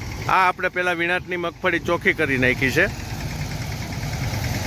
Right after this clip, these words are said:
અને હવે આપણે આ જે કાલરાની મગફળી,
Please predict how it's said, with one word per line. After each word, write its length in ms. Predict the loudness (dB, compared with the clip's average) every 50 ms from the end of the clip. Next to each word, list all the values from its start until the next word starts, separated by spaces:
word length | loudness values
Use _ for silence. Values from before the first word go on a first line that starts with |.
| -2 -2 -2 0 0 0 0 0 0 0 0 0 0 0 0 0 0 0 0 0 0 0 0 0 0 0 0 2 4
અને 140 | 4 6 6
હવે 180 | 6 6 6
આપણે 540 | 6 6 4 2 2 4 6 6 6 4 4 0 -4 0 2
આ 200 | 4 4 4 4
જે 540 | 4 4 4 6 6 6 6 4 4 2 0 -6 -10 -10 -10 -10 -4 2
કાલરાની 500 | 4 4 4 4 4 4 4 4 4 2
મગફળી, 520 | 2 2 2 0 0 0 2 2 2 -2